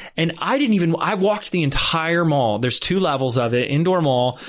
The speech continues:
I walked the bo-, 'cause I was bored. I, there's nothing else to do. So I was like, "I'll go for a walk in the mall, see what, see what's cool in there."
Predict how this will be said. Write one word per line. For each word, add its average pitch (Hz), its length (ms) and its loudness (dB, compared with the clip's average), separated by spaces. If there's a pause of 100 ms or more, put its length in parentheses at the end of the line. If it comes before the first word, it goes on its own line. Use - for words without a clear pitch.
(140)
I 131 80 0
walked 135 260 0
the - 80 -4
bo-, 135 220 0
'cause 180 160 -2
I - 20 0
was 160 160 -2
bored. 170 320 2
I, 123 40 0
there's 123 200 0
nothing 160 160 0
else 156 140 -2
to 151 60 -2
do. 156 180 -2
So 202 80 -2
I - 20 0
was 196 80 -2
like, 240 100 -2
"I'll 320 120 0
go 311 100 0
for 262 120 -2
a 208 40 2
walk 156 220 0
in 151 60 0
the 135 40 0
mall, 120 220 0
see 139 120 0
what, 131 140 -2
see 156 160 0
what's 139 300 -2
cool 139 260 2
in 113 80 -2
there." 104 240 -4